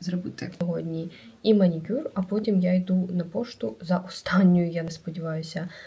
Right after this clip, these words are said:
посилкою до подорожі, тому що наче в мене вже все готово.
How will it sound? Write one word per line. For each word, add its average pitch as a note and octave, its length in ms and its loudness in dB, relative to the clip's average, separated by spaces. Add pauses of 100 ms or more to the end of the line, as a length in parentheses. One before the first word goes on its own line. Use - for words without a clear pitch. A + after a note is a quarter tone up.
(180)
посилкою D#3+ 1080 0 (280)
до F3 220 0
подорожі, B3 640 2 (180)
тому F3+ 260 0
що F3+ 140 -4
наче F#3+ 360 2
в F3+ 40 2
мене F#3+ 260 2
вже F#3 400 -2 (100)
все - 200 -2
готово. F3+ 520 0